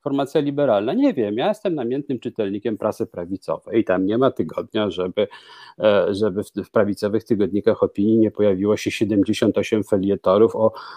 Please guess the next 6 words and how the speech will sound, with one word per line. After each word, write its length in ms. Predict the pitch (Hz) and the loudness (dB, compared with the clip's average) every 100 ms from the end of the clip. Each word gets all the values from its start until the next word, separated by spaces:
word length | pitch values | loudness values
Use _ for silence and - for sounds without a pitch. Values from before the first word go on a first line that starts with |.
| - | -8
e, 60 | - 110 107 104 | 0 4 4 4
o 420 | 95 110 113 110 117 | 6 6 6 4 2
utyskujących 840 | 123 139 127 - 120 127 135 - | 2 2 2 4 4 6 4 2
na 120 | - | 0
absolutną 840 | - - - 139 160 - 151 147 117 | -2 -2 4 6 6 6 6 6 4
dominację, 1040 | 143 139 131 131 135 135 - 139 131 127 | 6 8 8 8 6 2 -4 4 6 6